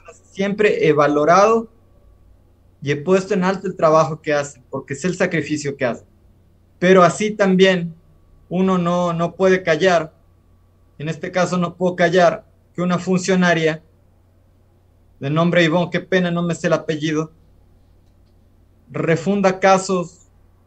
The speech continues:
le importe más que la vida de las personas, por lo menos su trabajo, si no lo hace por la vida de las personas porque no tiene vocación,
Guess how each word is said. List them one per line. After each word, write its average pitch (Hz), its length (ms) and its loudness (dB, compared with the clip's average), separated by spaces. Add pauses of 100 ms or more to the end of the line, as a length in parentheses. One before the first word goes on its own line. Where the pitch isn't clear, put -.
(360)
le 127 1040 -2 (360)
importe 147 1000 0 (2000)
más 190 220 -4
que 196 100 -2
la 160 80 4
vida 180 120 6
de 180 40 4
las 165 140 0
personas, 202 320 -4
por 180 120 -4
lo 165 100 0
menos 170 200 0
su 151 100 -10
trabajo, 214 400 0
si 151 160 -10
no 156 120 -6
lo 175 80 0
hace 180 160 -4
por - 120 -8
la 160 80 0
vida 170 120 0
de 165 60 0
las 156 120 0
personas 160 380 -4
porque - 240 -10
no 165 100 -4
tiene 165 300 -2
vocación, 160 580 -2